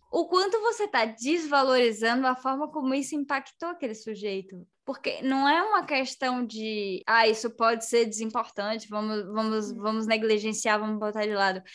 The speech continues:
É, "Isso me impactou, ponto." O que que eu faço com esse impacto que eu senti? Isso é outra questão. Mas você virar pro sujeito e falar assim, "Ah, mas isso é besteira, esquece isso." E isso é muito doído, porque você tá desvalorizando a forma como isso impactou aquela pessoa.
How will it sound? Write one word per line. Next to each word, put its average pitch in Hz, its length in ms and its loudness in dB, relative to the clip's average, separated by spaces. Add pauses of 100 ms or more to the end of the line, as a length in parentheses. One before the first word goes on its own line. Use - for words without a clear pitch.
(140)
É, 233 240 0
"Isso 370 260 6
me 370 120 6
impactou, 349 880 2 (180)
ponto." 302 680 4 (220)
O 262 80 -6
que 339 180 0
que 311 140 2
eu 262 60 4
faço 247 600 6
com 294 120 -2
esse 254 200 -2
impacto 220 460 -2
que 262 80 -4
eu 254 60 -2
senti? 240 520 -6
Isso 214 220 -6
é 240 60 0
outra 254 180 -4
questão. 262 460 -8 (180)
Mas 262 220 4
você 311 340 2
virar 320 260 4
pro 302 140 -2
sujeito 247 320 0
e - 20 -12
falar 247 140 -2
assim, 233 220 -6
"Ah, 349 140 6
mas 294 180 4
isso 381 80 -6
é - 20 -8
besteira, 254 460 -4 (100)
esquece 311 400 -2
isso." 233 260 -10 (240)
E 285 300 0
isso 320 140 2
é - 20 4
muito 480 220 2
doído, 440 560 10
porque 247 240 -2
você 311 200 -2
tá 320 140 6
desvalorizando 339 1500 2
a 254 160 2
forma 359 380 4
como 349 240 -4
isso 349 260 -4
impactou 330 440 -2
aquela 359 200 -6
pessoa. 370 840 0